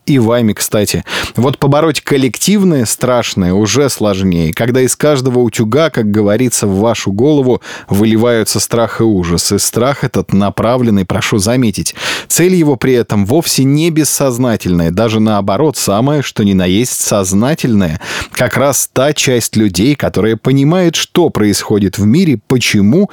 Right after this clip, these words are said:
и что тому стало причиной. Но и они начинают теряться перед такими вещами, как теракт, даже если мотивы поддаются вполне себе логическому объяснению. Россия официально признала гибель Airbus А триста двадцать один терактом. На фрагментах лайнера и вещах пассажиров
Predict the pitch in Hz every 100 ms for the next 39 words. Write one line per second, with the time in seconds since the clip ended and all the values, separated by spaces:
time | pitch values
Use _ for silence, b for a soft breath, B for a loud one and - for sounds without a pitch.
0 | B B 123 123 - - 135 175 - 123
1 | 131 127 - 117 104 - 110 - 104 85
2 | 76 B B - 135 170 175 180 131 127
3 | - 123 110 104 - 107 110 147 131 -
4 | 110 95 _ 117 - 107 95 92 - 120
5 | 131 98 120 110 - 123 104 85 - -
6 | 113 107 107 104 - 101 98 - 160 160
7 | 147 B B B - 135 104 117 107 123
8 | - 139 104 B B - - 113 101 107
9 | 120 113 117 104 95 95 - - 101 98
10 | 98 98 - 87 73 71 B B B -
11 | 120 123 - 208 160 110 - - 147 147
12 | 107 110 104 135 127 101 127 120 107 107
13 | 101 110 123 - 104 107 113 117 - 104
14 | 104 101 - 107 104 120 - 123 113 92
15 | - 92 95 - 123 151 190 156 135 -
16 | 113 135 156 143 120 98 98 95 95 101
17 | - 151 - - - 98 131 175